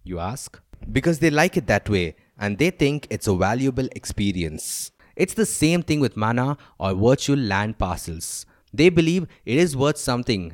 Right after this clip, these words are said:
and they're willing to pay top dollar for it. This shouldn't come as a surprise. Think about real money, for instance.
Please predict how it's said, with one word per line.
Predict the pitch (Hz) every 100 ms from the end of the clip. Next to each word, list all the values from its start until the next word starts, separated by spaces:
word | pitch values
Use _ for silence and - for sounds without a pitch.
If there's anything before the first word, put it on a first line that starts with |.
| -
and | 107
they're | 117 110
willing | 131 147
to | 135
pay | - 135 - -
top | 156 165 -
dollar | 123 123 123
for | 117 104
it. | 87 - - _ _ _
This | 123 151 220
shouldn't | - 170 208 -
come | 151
as | 135
a | 107
surprise. | - 104 101 85 80 - - _ _ _ -
Think | 233
about | 196 170 110
real | 95 127 143
money, | 131 113 120
for | 107 98
instance. | 110 110 - 87 - -